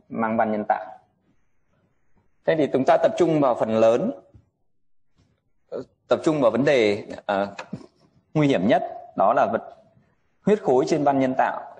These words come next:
chẩn đoán, xử trí và dự phòng như thế nào. Thì chúng tôi xin giới thiệu một trường hợp lâm sàng. Trường hợp lâm sàng này năm, ờ,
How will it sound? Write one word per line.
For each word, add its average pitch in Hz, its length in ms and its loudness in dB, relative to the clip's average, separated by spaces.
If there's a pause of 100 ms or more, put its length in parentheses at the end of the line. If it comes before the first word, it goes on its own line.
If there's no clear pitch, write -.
(140)
chẩn 87 260 -4
đoán, 98 300 0
xử 120 280 -2
trí 107 300 -2
và 147 80 0
dự 101 220 -4
phòng 95 300 -2
như 113 80 -4
thế 117 120 -4
nào. 110 320 -2 (1600)
Thì 107 60 -6
chúng 120 120 0
tôi 135 140 2
xin 131 180 2
giới 127 140 4
thiệu 127 200 2
một 104 140 0
trường 104 180 -2
hợp 101 140 0
lâm 123 160 0
sàng. 98 400 -4 (1000)
Trường 104 140 -2
hợp 104 60 0
lâm 117 140 -2
sàng 120 180 -2
này 101 80 -2
năm, 117 260 -2
ờ, 98 540 2